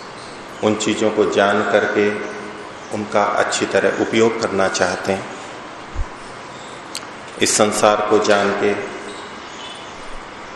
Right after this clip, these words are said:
उसका उचित उपयोग लेके अपने जीवन को उन्नत बनाना चाहते हैं,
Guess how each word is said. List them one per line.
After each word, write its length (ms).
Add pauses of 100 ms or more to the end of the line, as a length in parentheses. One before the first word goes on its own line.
(220)
उसका 280
उचित 440
उपयोग 360
लेके 380
अपने 400
जीवन 360
को 300
उन्नत 240
बनाना 440
चाहते 440
हैं, 160